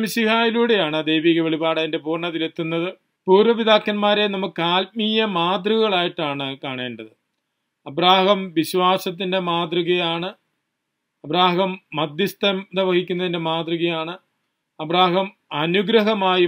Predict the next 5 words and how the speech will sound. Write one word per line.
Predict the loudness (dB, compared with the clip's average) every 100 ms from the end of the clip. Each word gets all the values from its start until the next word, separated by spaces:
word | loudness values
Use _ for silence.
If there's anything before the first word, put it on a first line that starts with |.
| 2
മാറുന്നതിൻ്റെ | -2 -2 -6 -6 -8 -8 -6
മാതൃകയാണ്. | -6 -6 -8 -6 -6 -8 -12 -16 _ _ _ _
അബ്രാഹം | -4 0 2 0 -4 -6
സംരക്ഷണം | -4 -4 -4 -4 -4 -2
നൽകുന്നതിൻ്റെ | -2 -4 -6 -8 -8 -8